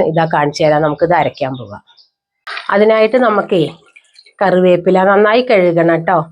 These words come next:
നിങ്ങളിത് വീട്ടിലുള്ള കറിവേപ്പില ആണെങ്കിൽ ഒരു പ്രാവശ്യം കഴുകിയാൽ മതി. അല്ലെങ്കിൽ നമ്മൾ എന്ത് ചെയ്യണം എന്നറിയോ, മഞ്ഞപ്പൊടി ഉപ്പ് ഇട്ടിട്ട് നിങ്ങളൊരു മൂന്ന് പ്രാവശ്യം കഴുകണം ട്ടോ. അല്ലെങ്കിൽ ഗുണത്തേക്കാളേറെ ദോഷാണ് അത്. പിന്നെ നമുക്ക് വേണ്ടത് കണ്ടോ,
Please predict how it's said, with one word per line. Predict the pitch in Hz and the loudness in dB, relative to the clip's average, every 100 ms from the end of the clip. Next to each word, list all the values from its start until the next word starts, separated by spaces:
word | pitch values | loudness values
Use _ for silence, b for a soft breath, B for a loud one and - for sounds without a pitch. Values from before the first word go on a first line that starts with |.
| b b - | b b 0
നിങ്ങളിത് | 302 359 349 285 | 2 2 2 2
വീട്ടിലുള്ള | 285 294 330 381 392 | 2 2 2 2 2
കറിവേപ്പില | 339 285 269 262 262 | 2 4 2 2 2
ആണെങ്കിൽ | 247 247 240 | 2 4 2
ഒരു | |
പ്രാവശ്യം | 226 214 226 214 | 2 0 0 2
കഴുകിയാൽ | 180 170 185 | 2 2 0
മതി. | 175 175 220 B B B | 0 0 -4 B B B
അല്ലെങ്കിൽ | 208 214 262 | 0 2 2
നമ്മൾ | 247 214 226 | 2 2 0
എന്ത് | 214 220 | 0 0
ചെയ്യണം | 214 196 | 2 2
എന്നറിയോ, | 196 190 185 190 | 2 2 2 2
മഞ്ഞപ്പൊടി | 196 196 220 226 254 | 2 0 2 2 2
ഉപ്പ് | - 214 | 2 -2
ഇട്ടിട്ട് | 196 - 208 | -2 -2 2
നിങ്ങളൊരു | 190 185 190 208 | 2 4 4 4
മൂന്ന് | 185 220 269 | 4 4 2
പ്രാവശ്യം | 185 170 196 | 0 -2 0
കഴുകണം | 190 175 175 170 | 0 2 0 -2
ട്ടോ. | 180 170 B B B B | -2 -4 B B B B
അല്ലെങ്കിൽ | 196 202 240 233 | 0 2 4 4
ഗുണത്തേക്കാളേറെ | 214 202 208 208 208 208 208 208 | 2 2 0 0 2 2 2 2
ദോഷാണ് | 190 190 202 190 185 b b b b - 185 | 0 0 0 0 -4 b b b b -8 -4
അത്. | 185 175 | -4 0
പിന്നെ | 240 294 | 2 4
നമുക്ക് | 269 247 262 | 4 2 2
വേണ്ടത് | 233 220 214 226 | 2 2 2 2
കണ്ടോ, | 196 | 2